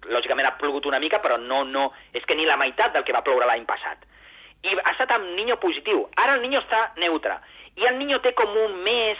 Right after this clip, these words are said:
dos mesos de, d'inèrcia. I què vull dir amb això? Doncs que personalment penso que si ara el Niño està negati-, eh, comença a ser negatiu fins i tot,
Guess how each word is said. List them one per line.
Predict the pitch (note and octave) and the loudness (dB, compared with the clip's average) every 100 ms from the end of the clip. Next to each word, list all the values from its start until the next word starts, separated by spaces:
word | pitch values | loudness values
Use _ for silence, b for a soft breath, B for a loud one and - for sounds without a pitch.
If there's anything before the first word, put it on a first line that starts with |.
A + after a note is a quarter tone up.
| - - | -8 -16
dos | C3 G3 G3+ F3 | -4 0 0 2
mesos | A3 F#3+ G3+ G#3+ - | 0 4 2 2 -4
de, | D3 C#3+ D3 C#3+ C#3 C3 A2 A2 A#2+ C3 - | -12 0 2 4 4 2 0 -6 -20 -14 -6
d'inèrcia. | G#3+ G3+ B2+ - F2+ D2+ - b b b b b | 0 0 0 -4 -12 -14 -16 b b b b b
I | D3+ | -4
què | D3+ A3 | 0 2
vull | C4 A#3+ - | 0 -4 -6
dir | G3+ G3+ | 0 2
amb | F#3+ | 2
això? | F#3 - D#3+ | 2 2 2
Doncs | B2 B2+ | 2 -2
que | - A#2 | -4 -4
personalment | - A#2 D3+ F3 G#3+ A3 | -2 -2 -2 0 -2 0
penso | D#3 B2 - | 0 0 -4
que | - | -6
si | - | 0
ara | D3+ F#3+ | 2 2
el | |
Niño | F3+ F3+ | 0 -4
està | - F3 | -2 0
negati-, | E3+ E3 E3+ F3 | 2 0 -2 -2
eh, | C3 B2 | -2 -2
comença | - C#3+ E3+ F3+ | -4 -2 0 -2
a | |
ser | F#3 F3 | -2 2
negatiu | D#3+ D#3 E3+ | 2 2 -2
fins | F3 E3 | -4 -6
i | F#3+ | 0
tot, | G#3 A3 | 0 0